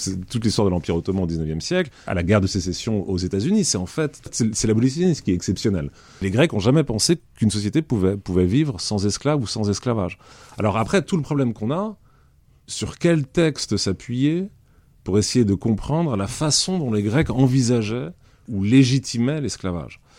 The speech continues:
Les textes sont en fait très peu nombreux. Et c'est un peu un malheur qui fait que le texte qu'on connaît, enfin, qui nous est, qui nous a été transmis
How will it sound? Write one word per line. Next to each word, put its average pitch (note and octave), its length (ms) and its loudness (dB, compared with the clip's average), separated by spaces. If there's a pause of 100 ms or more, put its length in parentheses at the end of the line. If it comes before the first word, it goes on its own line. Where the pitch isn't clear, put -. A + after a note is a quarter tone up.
(600)
Les F#2+ 100 -6
textes E3 240 0
sont A#2 100 -2
en G#2 60 -2
fait B2+ 140 -2
très - 240 -4
peu A2+ 100 -2
nombreux. A#2+ 400 2 (300)
Et - 80 -6
c'est - 100 0
un A2 120 4
peu A2+ 120 4
un C3 120 6
malheur C3+ 680 4
qui A2 120 -10
fait C#3+ 180 0
que G2+ 300 0 (520)
le A2+ 420 2
texte C3 300 2
qu'on G#2+ 120 -2
connaît, G2+ 460 2
enfin, F#2 180 -6
qui - 140 -2
nous G2 220 4
est, F#2 120 0
qui F#2 140 -6
nous F2+ 160 -2
a F#2 60 -2
été F2+ 160 -4
transmis G#2+ 680 -4